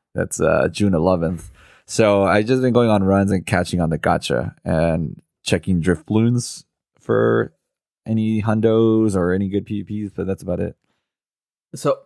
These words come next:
Speaker 2: my question to you, sir, since you're so obsessed with this level fifty Pelipper,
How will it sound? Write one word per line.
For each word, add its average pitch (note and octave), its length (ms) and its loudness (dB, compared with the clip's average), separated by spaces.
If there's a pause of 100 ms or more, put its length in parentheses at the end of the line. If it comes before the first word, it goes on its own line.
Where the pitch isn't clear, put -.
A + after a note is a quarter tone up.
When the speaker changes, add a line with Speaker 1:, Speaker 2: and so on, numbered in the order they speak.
Speaker 2:
my C#3+ 180 2
question E3 440 0
to C3+ 140 -2
you, B2+ 180 0
sir, G2+ 320 0
since G#2+ 220 -4
you're G#2+ 80 -2
so A2+ 180 0
obsessed G#2+ 440 -4
with G#2 140 -2
this - 400 -4 (160)
level G#2+ 240 2
fifty G#2+ 280 -4
Pelipper, F#2+ 680 -2